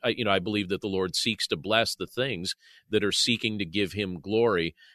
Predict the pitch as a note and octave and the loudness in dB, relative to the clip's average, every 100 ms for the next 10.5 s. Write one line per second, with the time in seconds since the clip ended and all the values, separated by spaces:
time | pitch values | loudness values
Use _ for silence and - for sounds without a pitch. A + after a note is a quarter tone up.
0 | _ G#2+ G2 F#2 F2+ F2+ F2 - C#3 A#2+ | _ 2 4 2 2 2 2 2 2 0
1 | G#2 A2 G2 F#2+ E2+ C#3 C#3 A2+ G2 F#2+ | 4 4 6 2 2 -4 -4 0 2 2
2 | - C3+ G#2 G2 G2+ G#2 G2+ G2+ A#2 G#2 | 0 -6 0 2 2 2 -2 -2 -2 -2
3 | F#2 E2+ G2 D3+ G#2 E2 D#2 E2+ F#2+ E2+ | -6 -4 0 0 2 0 -2 -4 -6 -2
4 | E2+ E2 - E2 - F#2+ G2+ E2 D2+ - | -2 -2 -2 -6 -6 -4 -4 -4 -4 -2
5 | D#2+ D#2 - _ _ _ _ - G2+ - | -2 -4 -8 _ _ _ _ -2 -2 2
6 | B2 A#2+ G2+ E2+ C#2+ B1+ B1+ G#2+ G2 - | 0 0 -2 -2 -6 -8 0 2 2 0
7 | - - B2+ C3+ D#3+ D3 D3 C3 - C#3+ | -18 -2 4 6 6 4 2 0 4 4
8 | D3 D3 C#3+ C3+ A#2+ C#3+ - C#3 - C#3 | 6 4 4 2 4 2 4 0 2 4
9 | C#3 - C3+ C3+ - D3 - D3 C3+ C3+ | 4 2 -2 -4 4 4 4 -4 0 0
10 | A#2+ C3 B2+ B2+ | 4 4 6 2